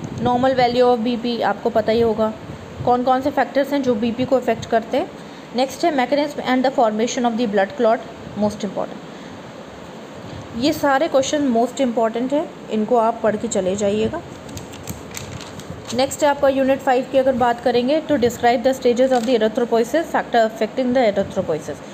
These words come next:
mechanism of blood clot बता चुकी हूँ, बार बार ये आ रहा है, hemostasis, ठीक है, ये दोनों क्वेश्चन इंपॉर्टेंट हैं, तीसरा वाला उतना नहीं आता है। इसके अलावा यूनिट सिक्स की बात करेंगे, endocrine system,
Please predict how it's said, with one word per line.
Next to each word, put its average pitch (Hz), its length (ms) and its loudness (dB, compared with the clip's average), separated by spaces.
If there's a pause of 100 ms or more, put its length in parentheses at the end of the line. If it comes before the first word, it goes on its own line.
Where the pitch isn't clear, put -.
(300)
mechanism 262 440 2
of 269 180 2
blood 240 240 2
clot 262 400 0
बता 226 280 2
चुकी 247 320 -2
हूँ, 247 280 2
बार 214 200 2
बार 214 260 2
ये 214 140 0
आ 185 160 4
रहा 185 120 2
है, 208 140 -2 (360)
hemostasis, 226 720 2 (520)
ठीक 247 200 -4
है, 277 120 2 (480)
ये 240 120 4
दोनों 226 320 4
क्वेश्चन 285 640 -2 (300)
इंपॉर्टेंट 185 540 -2
हैं, 339 180 -2 (160)
तीसरा 226 300 0
वाला 214 200 2
उतना 220 280 0
नहीं 190 280 -2
आता 151 240 -4
है। 170 120 -8 (500)
इसके 262 200 0
अलावा 254 200 4
यूनिट 254 320 2
सिक्स - 220 -6
की 285 120 -2
बात 247 220 2
करेंगे, 247 380 2
endocrine 226 460 0
system, 294 280 -2